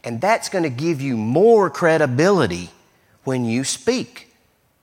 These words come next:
because they're gonna understand and be aware that you have a desire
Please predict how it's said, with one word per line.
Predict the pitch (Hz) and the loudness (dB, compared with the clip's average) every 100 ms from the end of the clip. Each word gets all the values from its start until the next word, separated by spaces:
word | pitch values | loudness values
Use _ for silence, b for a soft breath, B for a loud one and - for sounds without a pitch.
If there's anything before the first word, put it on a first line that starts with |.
| _ _ - | _ _ -4
because | 165 202 170 | 0 2 2
they're | 165 226 | 0 0
gonna | 220 208 196 | 2 2 2
understand | 196 190 185 208 202 202 | 2 0 -4 -4 -2 -2
and | 170 | -2
be | 165 | 0
aware | 190 170 190 202 190 | 0 2 2 0 -2
that | 160 - | -4 -6
you | 123 127 220 302 254 | -10 -8 -4 -2 -2
have | 165 131 | -2 -2
a | 120 | -4
desire | 113 104 95 92 107 139 | -6 -4 -4 -4 -4 -6